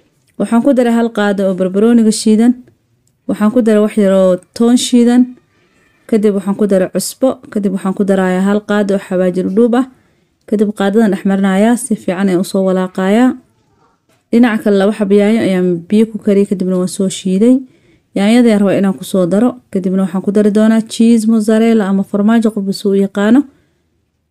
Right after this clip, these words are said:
Alaabtana la rabaa in lagu cuno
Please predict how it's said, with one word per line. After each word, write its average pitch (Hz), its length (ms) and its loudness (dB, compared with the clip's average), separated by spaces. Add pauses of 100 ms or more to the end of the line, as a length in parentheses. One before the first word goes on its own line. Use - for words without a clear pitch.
(760)
Alaabtana 226 560 0
la 190 60 0
rabaa 202 320 -2
in 202 80 0
lagu 190 240 -2
cuno 190 240 -2